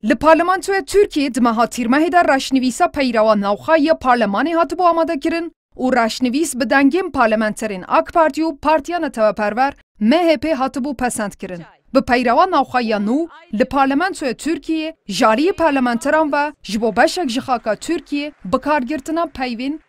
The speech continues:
Kurdistan û bajarên Kurdan hatibû qedexekirin û di egera bikaranîna van peywanda jî ji bo parlamenteran sizaya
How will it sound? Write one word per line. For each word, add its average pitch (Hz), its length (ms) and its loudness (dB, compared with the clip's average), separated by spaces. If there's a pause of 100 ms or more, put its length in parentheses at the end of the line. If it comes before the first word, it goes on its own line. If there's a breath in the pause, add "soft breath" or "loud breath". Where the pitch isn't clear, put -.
(100)
Kurdistan 262 640 -4 (280)
û 233 180 -2
bajarên 226 520 0
Kurdan 294 460 -2 (240)
hatibû 240 500 -4
qedexekirin 226 760 -4 (180)
û 262 140 -2
di 254 60 2 (100)
egera 285 360 0
bikaranîna 220 680 -2
van 302 200 0
peywanda 269 520 -4
jî 277 220 -4 (260)
ji 196 180 -8
bo 349 120 0
parlamenteran 254 840 -2 (160)
sizaya 311 680 0